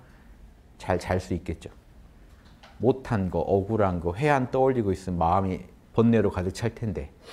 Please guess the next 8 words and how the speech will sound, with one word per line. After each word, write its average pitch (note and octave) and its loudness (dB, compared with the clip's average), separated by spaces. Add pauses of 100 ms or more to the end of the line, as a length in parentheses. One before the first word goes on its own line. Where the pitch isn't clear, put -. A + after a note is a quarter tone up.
(420)
그 - 0
번뇌마저도 F#3+ 4
본래 A2+ 4
참나의 F3 0
신비요 C#3 0
작용이야 A2 0 (100)
하고 A#2 0 (220)
어루만져주면서 G#2+ 0